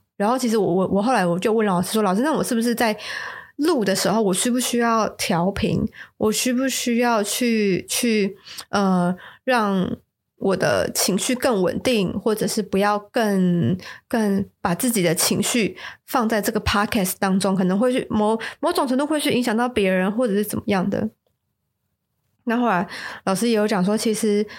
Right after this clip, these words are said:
这个东西不用特别，或者不用刻意去执行的原因，是因为基本上会听的就是会听，不会听的就是不会听，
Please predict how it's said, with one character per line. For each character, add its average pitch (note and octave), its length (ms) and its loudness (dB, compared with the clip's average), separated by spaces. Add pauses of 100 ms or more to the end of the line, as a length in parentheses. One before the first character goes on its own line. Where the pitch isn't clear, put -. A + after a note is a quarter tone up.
(460)
这 F4+ 80 0
个 D4+ 80 2
东 A3+ 200 0
西 G#3+ 440 0 (260)
不 G#3+ 80 -2
用 B3 180 2
特 B3+ 160 -2
别， F#3 320 0 (220)
或 C#4+ 100 -2
者 B3+ 120 2
不 B3 160 -2
用 B3+ 300 -2
刻 A3+ 280 0
意 F#3+ 200 0 (180)
去 C#4 160 0
执 - 280 -2
行 - 300 -2 (160)
的 A3+ 140 0
原 A3+ 260 0
因， C4+ 160 0
是 C4+ 320 0
因 B3+ 340 0
为 B3+ 300 0 (500)
基 D4 180 -2
本 C4 200 0
上 G#3 260 0 (200)
会 C4+ 180 0
听 A#3 160 0
的 F#3+ 80 2
就 F#3 100 2
是 F#3 80 4
会 F#3+ 160 0
听， G#3 240 -2 (220)
不 A#3+ 100 -2
会 C#4+ 140 2
听 C4+ 100 -2
的 C4 80 2
就 G3+ 80 2
是 G3+ 120 2
不 F#3+ 160 0
会 F#3 120 2
听， A3 240 -2